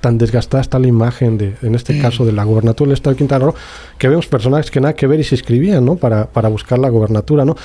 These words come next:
Speaker 1: Hablando del caso ahorita de, de, de Roberto Palazuelos, ¿no? Que está buscando la, la gobernatura, ¿no? Entonces, este, sí se ha desgastado la imagen, no hay cuadros políticos ahorita. ¿Qué pasó? ¿En qué momento nos perdimos, licenciado? Cuando,
Speaker 2: Mm.
Speaker 1: pues,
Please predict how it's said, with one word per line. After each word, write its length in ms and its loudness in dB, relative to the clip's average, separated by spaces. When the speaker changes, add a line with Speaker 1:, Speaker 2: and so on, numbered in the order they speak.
Speaker 1:
Hablando 300 2
del 100 0
caso 240 -2
ahorita 240 2
de, 140 0
de, 280 -4
de 280 -4
Roberto 300 -2
Palazuelos, 520 -4
¿no? 160 -2
Que 60 -20
está 160 -6
buscando 340 -8
la, 140 -10
la 100 2
gobernatura, 640 2
¿no? 140 2
Entonces, 480 0
este, 380 -2
sí 140 0
se 160 0
ha 60 2
desgastado 640 0
la 80 2
imagen, 480 0
no 60 2
hay 80 0
cuadros 380 -2
políticos 640 -2
ahorita. 320 2
¿Qué 120 -2
pasó? 520 -2
¿En 120 0
qué 120 -2
momento 400 2
nos 160 0
perdimos, 580 0
licenciado? 540 -2
Cuando, 260 0
Speaker 2:
Mm. 140 -8
Speaker 1:
pues, 200 -2